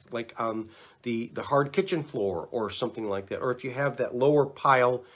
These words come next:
of carpet, it tends to work better than the thicker pile because it gives too much in that thicker pile, okay? That's a really good one to really start to open up and, and especially using the hydraulic fluid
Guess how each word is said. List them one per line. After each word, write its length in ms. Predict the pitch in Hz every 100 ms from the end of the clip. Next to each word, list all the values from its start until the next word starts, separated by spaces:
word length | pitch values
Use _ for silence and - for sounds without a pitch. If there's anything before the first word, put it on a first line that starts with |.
| - -
of 300 | 123 113 110
carpet, 420 | - 139 160 160
it 140 | - 117
tends 240 | 123 113
to 80 | 123
work 280 | 110 107 -
better 200 | 107 110
than 220 | 101 104
the 80 | 101
thicker 320 | 95 120 110
pile 340 | 107 85 80 -
because 260 | - 90 85
it 140 | 95
gives 200 | 117 104
too 140 | -
much 220 | 98 87 87
in 60 |
that 180 | 80 -
thicker 240 | 95 -
pile, 280 | - - - _ _ _
okay? 220 | 156 196 190 _ - - - -
That's 260 | 139 156 156
a 40 |
really 600 | 131 117 135 165 170 156
good 180 | 131 135
one 260 | 117 117 117
to 120 | 110
really 640 | 104 117 131 147 143 123 101
start 300 | - 107 104
to 120 | -
open 400 | 113 117 113 101 98
up 260 | 104 95 101
and, 200 | 95 92
and 100 | 98
especially 500 | 95 - 123 - 110
using 440 | 98 147 160 135
the 80 | 113
hydraulic 580 | - 120 107 120 107 101
fluid 580 | - 190 240 156 135